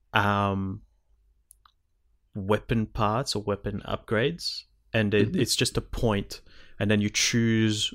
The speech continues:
Speaker 1: what you wanna upgrade on your
Speaker 2: Okay.
Speaker 1: weapon. And I
Speaker 2: Yeah.
Speaker 1: feel like you just picked up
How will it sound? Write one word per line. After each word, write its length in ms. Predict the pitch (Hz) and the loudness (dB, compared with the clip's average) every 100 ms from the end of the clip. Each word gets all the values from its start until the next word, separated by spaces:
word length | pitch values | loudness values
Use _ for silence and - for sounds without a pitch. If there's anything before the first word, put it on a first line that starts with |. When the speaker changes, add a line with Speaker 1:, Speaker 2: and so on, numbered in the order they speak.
| - - | -8 -8
Speaker 1:
what 540 | 120 107 104 101 - - - | -6 2 4 4 0 -20 -10
you 200 | 123 113 | -4 -4
wanna 200 | 101 101 | -2 -2
upgrade 520 | - 101 - - - - _ _ _ _ - | -2 -2 0 -2 -2 -10 _ _ _ _ -2
on 120 | 110 | 4
your 100 | 101 | 6
Speaker 2:
Okay. 120 | 101 87 | 6 4
Speaker 1:
weapon. 240 | 98 92 - - _ - - - | 2 -4 -14 -20 _ -20 -8 6
And 160 | 113 | 10
I 40 | 98 | 10
Speaker 2:
Yeah. 60 | |
Speaker 1:
feel 140 | 117 127 | 10 6
like 160 | 131 | 6
you 60 | 117 | 2
just 320 | 110 - - | 0 0 -2
picked 240 | 110 - | -6 0
up 220 | 101 - | -2 -2